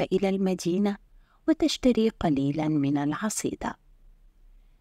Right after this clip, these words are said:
ذهبت العجوز إلى المدينة وقالت للحلواني:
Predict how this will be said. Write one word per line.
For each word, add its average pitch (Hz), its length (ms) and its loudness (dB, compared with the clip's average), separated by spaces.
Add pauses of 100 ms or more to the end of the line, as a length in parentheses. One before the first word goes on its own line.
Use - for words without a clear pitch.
(320)
ذهبت 269 480 0
العجوز 165 640 0
إلى 143 300 0
المدينة 143 640 0 (680)
وقالت 254 580 -2
للحلواني: 151 920 -4